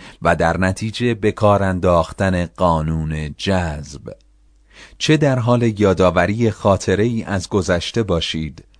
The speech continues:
چه در حال مشاهدهٔ چیزی در زمان حال، ارتعاش‌هایی از خودتان بروز می‌دهید که قانون جذب به آن پاسخ می‌دهد. شما می‌توانید افکارتان را آرزو و یا باور بنامید.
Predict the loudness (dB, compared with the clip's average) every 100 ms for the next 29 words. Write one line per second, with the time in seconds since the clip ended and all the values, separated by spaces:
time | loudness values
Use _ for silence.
0 | _ 0 2 4 2 2 0 2 0 0
1 | 2 2 2 -2 -2 -2 -2 -2 -4 -4
2 | -6 -2 -2 -2 -4 -2 -2 -4 -4 0
3 | 0 0 -4 _ _ -20 -20 _ -2 -2
4 | -2 -2 0 0 -2 -2 0 0 0 -2
5 | -2 -2 0 0 0 -2 0 -2 -4 -4
6 | -2 -2 -2 -4 -6 -10 -18 -20 -2 0
7 | 2 2 4 4 2 2 2 2 0 0
8 | -2 -2 -4 -2 -2 -2 -4 0 0 2
9 | 0 0 -4 -6 -6 -10 -12 -14 -20 _
10 | _ -2 2 4 4 2 0 0 2 0
11 | 0 -4 -8 -6 -6 0 2 2 0 0
12 | 0 2 0 2 2 4 4 2 0 -2
13 | -2 -2 0 2 2 2 4 4 4 0
14 | -2 -2 -2 -4 -8 -12 -14